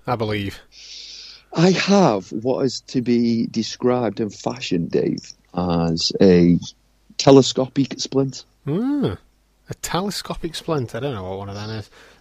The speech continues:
Speaker 1: Um, I
Speaker 2: So
Speaker 1: mean,
Speaker 2: what
Speaker 1: I can
Speaker 2: they
Speaker 1: picture it
Speaker 2: have
Speaker 1: because
Speaker 2: is a dial.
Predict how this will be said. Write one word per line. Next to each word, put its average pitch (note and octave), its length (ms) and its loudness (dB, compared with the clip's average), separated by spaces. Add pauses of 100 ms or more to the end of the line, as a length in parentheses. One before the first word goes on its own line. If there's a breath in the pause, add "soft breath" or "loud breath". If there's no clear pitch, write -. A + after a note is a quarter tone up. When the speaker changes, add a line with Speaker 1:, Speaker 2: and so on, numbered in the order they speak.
Speaker 1:
Um, G#2+ 460 -2
I G2 60 -8 (840)
Speaker 2:
So C3+ 300 6
Speaker 1:
mean, A2+ 100 4
Speaker 2:
what C3+ 120 6
Speaker 1:
I D#3 40 8
can - 160 2
Speaker 2:
they A2+ 100 4
Speaker 1:
picture A#2 420 2
it E2+ 60 0
Speaker 2:
have A2+ 120 -4
Speaker 1:
because A2+ 420 -2
Speaker 2:
is F2+ 80 0
a - 20 -14
dial. G2 400 2